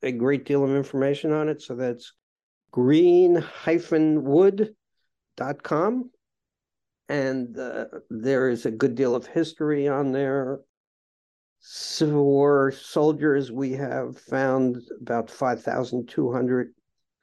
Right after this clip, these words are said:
Civil War soldiers that we've identified and written biographies for each of them. Uh, we're currently involved in a World War Two project where we've had about three hundred and fifty World War Two veterans that we've identified,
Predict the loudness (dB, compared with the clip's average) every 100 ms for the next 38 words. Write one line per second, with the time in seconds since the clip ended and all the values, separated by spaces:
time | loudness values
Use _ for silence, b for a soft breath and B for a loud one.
0 | -20 -6 -2 0 2 0 0 2 2 0
1 | 0 0 0 0 0 0 0 -2 -2 -2
2 | -2 -2 -4 -6 -6 -8 -10 -8 -6 -4
3 | -4 -6 -6 -8 -6 -6 -4 -4 -2 -2
4 | 0 0 -2 -8 _ _ _ _ _ -10
5 | -6 -4 -4 -6 -6 0 2 2 2 0
6 | -2 -4 -6 -6 -6 -2 -2 0 0 -2
7 | -2 -4 -2 0 -2 -2 -4 -4 -6 -6
8 | -4 -8 -10 -20 -12 -8 -6 -4 -4 -4
9 | -4 -2 0 0 -2 -4 -8 -4 -4 -4
10 | -6 -6 -8 _ _ _ _ _ _ -2
11 | 0 0 0 2 2 4 2 0 -2 -2
12 | -2 -2 -2 -2 0 -2 -2 -4 -2 -4